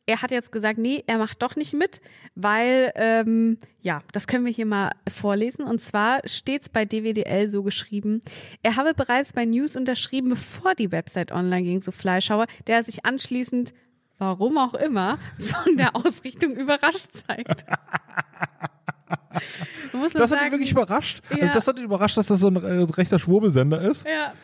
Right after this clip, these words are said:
Speaker 1: bei
Speaker 2: Das
Speaker 1: Julian Reichelt.
Speaker 2: Ja, so, hä? Was?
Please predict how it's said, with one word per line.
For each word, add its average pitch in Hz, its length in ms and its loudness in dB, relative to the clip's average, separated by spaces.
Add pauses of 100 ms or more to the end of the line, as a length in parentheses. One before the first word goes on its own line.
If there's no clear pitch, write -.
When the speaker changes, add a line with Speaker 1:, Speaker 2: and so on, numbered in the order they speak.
(140)
Speaker 1:
bei 262 80 0
Speaker 2:
Das 240 120 2
Speaker 1:
Julian 320 460 2
Reichelt. 240 560 0
Speaker 2:
Ja, 190 160 6
so, 175 180 2 (340)
hä? 196 420 2 (380)
Was? - 440 2